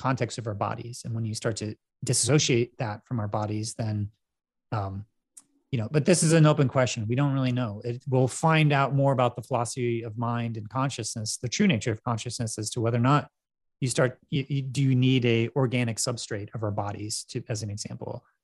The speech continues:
Um, i-, is, is consciousness something that,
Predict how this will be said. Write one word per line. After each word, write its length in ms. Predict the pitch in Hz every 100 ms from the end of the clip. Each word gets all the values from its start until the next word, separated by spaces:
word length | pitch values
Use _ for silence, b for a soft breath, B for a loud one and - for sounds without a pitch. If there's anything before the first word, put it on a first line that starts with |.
| _ 147
Um, 340 | 107 101 101 _ _ _ _ - -
i-, 120 | 139 131
is, 300 | 143 123 -
is 120 | 151 131
consciousness 480 | 151 147 127 127
something 340 | - 131 143 123
that, 200 | 117